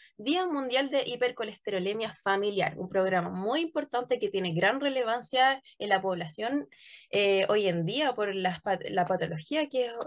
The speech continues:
hoy en día que está presente en nuestra población. Por lo tanto, vamos a hablar de este tema muy importante, así que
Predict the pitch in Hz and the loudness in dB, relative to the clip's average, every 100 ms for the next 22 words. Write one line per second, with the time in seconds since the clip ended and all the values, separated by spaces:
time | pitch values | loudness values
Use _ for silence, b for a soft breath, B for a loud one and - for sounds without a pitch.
0 | - - 214 208 202 214 214 208 202 196 | -8 -2 0 0 0 2 2 4 4 2
1 | 190 180 - - 165 - 247 - 170 160 | 2 -4 -4 -4 -4 -4 -4 -6 -10 -12
2 | B B B - 196 - 196 208 202 190 | B B B -4 -4 0 0 0 -2 -2
3 | 202 180 190 180 214 247 - 302 302 208 | -4 -4 -2 0 0 -2 0 0 0 -2
4 | 214 240 240 208 220 220 - 196 220 220 | -2 -2 -2 0 0 -2 -10 -6 -4 -4
5 | 220 233 226 - 247 277 302 - 208 226 | -4 -4 -8 -8 -10 -8 -6 -6 -4 -2
6 | 233 | -4